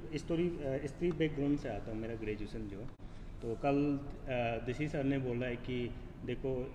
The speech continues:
पान स्ट्रिंग कमेटी प्रेजेंटेशन में हीरो लिखा है, उसको इतना हीरो लिया। डीसी सर को भी ये जानना चाहिए, आप जेई का बुक में, अ,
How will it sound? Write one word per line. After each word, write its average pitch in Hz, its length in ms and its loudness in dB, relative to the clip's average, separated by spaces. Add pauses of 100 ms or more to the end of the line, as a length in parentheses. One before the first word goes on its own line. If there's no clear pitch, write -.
(120)
पान 135 240 6
स्ट्रिंग 135 280 0
कमेटी 120 380 -2
प्रेजेंटेशन 120 680 0
में 120 140 -2
हीरो 120 260 0
लिखा 107 400 -4
है, 95 120 -6 (100)
उसको 165 220 -2
इतना 170 300 2
हीरो 117 280 0
लिया। 98 260 0 (1300)
डीसी 147 260 2
सर 208 160 6
को 202 140 4
भी 196 160 8
ये 185 120 8
जानना 180 340 6
चाहिए, 175 240 4
आप 165 260 2
जेई 170 200 6
का 185 140 2
बुक 160 200 2
में, 160 240 6
अ, - 20 2